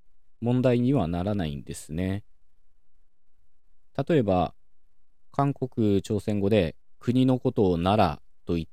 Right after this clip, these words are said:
て、これは日本の昔の都、奈良と同語源だとかね、例えば言ったとしても、それは偶然です。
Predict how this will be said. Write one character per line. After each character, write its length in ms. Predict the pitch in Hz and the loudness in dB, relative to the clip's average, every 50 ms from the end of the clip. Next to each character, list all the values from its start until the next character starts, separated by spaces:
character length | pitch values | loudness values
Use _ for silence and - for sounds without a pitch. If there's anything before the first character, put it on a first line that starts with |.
| - - | -10 -4
て、 280 | - 101 92 85 71 - - - - - - - - - - - - | -2 0 0 0 -2 -4 -10 -18 -20 -20 -20 -20 -20 -20 -10 -4 0
こ 60 | 110 | 4
れ 120 | 113 113 | 4 6
は 400 | 113 110 110 110 110 107 107 - - - - - 107 | 6 6 6 6 6 4 4 0 -4 -14 -14 -6 -2
日 100 | 107 107 | 0 0
本 240 | 107 113 117 113 104 | 2 2 2 2 2
の 80 | 95 | 2
昔 380 | 92 92 92 - 104 95 - 101 | 2 0 0 0 -2 -2 0 0
の 100 | 98 90 | 0 0
都、 560 | 92 92 92 92 - - 95 92 92 92 - - | 2 2 2 0 0 0 0 0 0 0 -2 -6
奈 240 | - 101 98 101 104 | -4 0 2 4 4
良 100 | 98 90 | 4 4
と 320 | - - 85 80 78 73 - - - - - - - | 2 2 0 0 0 -4 -8 -14 -20 -18 -18 -14 -4
同 260 | 92 98 101 107 107 | 2 4 6 6 6
語 200 | 104 110 110 110 | 6 6 4 4
源 320 | 95 92 87 82 80 78 76 | 4 2 0 0 -2 -2 0
だ 200 | 82 90 87 - - - - - - - - - - - - - - - - - - - | 0 0 0 -2 -6 -14 -20 -20 -20 -20 -20 -20 -20 -20 -20 -20 -20 -20 -20 -20 -6 -6
と 80 | 90 - | -4 -4
か 120 | - 85 | -2 -2
ね、 160 | 95 123 147 - - - - - - - - - 101 - | -2 -4 -4 -8 -14 -20 -20 -20 -20 -12 -8 -6 -2 0
例 100 | 113 101 | 2 2
え 40 | |
ば 140 | 85 87 85 | 2 2 2
言 120 | 87 95 107 | 0 0 -2
っ 20 | |
た 240 | - - - 165 - | -4 -6 -6 -6 -4
と 120 | - 107 | -4 -4
し 120 | - - - | -6 -4 -4
て 100 | 113 98 | -4 -2
も、 340 | 92 98 98 92 82 - - - - - | 0 0 0 0 0 -2 -6 -14 -18 -18
そ 200 | - - 143 143 | -6 -4 -2 2
れ 60 | 156 | 2
は 120 | 151 107 | 2 2
偶 280 | 90 92 101 107 110 107 | 2 2 2 4 4 2
然 280 | 98 110 104 92 92 | 2 0 -2 -2 -2
で 80 | 90 87 | -4 -6
す。 180 | - - - | -8 -10 -14